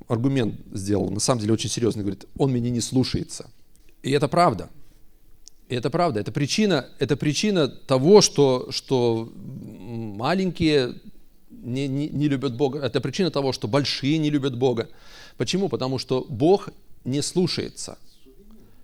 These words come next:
Он не слушается, понимаете? Мы его просим, а он нас, мы его, мы его, мы у него требуем,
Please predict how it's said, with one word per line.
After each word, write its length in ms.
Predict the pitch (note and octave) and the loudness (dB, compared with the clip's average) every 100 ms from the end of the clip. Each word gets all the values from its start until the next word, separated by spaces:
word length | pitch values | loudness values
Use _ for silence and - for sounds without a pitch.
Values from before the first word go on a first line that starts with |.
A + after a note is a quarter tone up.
| - - - - - - - - - - - - | -20 -20 -20 -20 -20 -20 -20 -20 -20 -20 -14 -2
Он 240 | D3 E3+ | 0 2
не 100 | F#3 | 0
слушается, 640 | - G#3 E3+ - F#2+ - G#2+ | 0 2 2 2 -2 -4 -4
понимаете? 480 | A#2+ D#3+ F3+ - | -2 -2 -2 -2
Мы 120 | A#2+ F3 | 0 2
его 180 | D#3+ D3 | 2 0
просим, 580 | - F#3 A#3+ - A2+ - | 4 6 6 4 0 -2
а 140 | A#2 | 0
он 240 | E3+ G#3 E3+ | 2 2 0
нас, 220 | F3 - | -2 0
мы 140 | D3 | 0
его, 220 | D#3+ D3 | 4 4
мы 200 | C3 C#3 | 2 0
его, 240 | E3+ D#3 D#3 | 0 0 0
мы 160 | D3+ | 0
у 60 | D#3+ | 2
него 120 | D3+ | 0
требуем, 680 | D3 D#3 A#3 E3+ G#2+ G2 | 0 2 4 4 2 0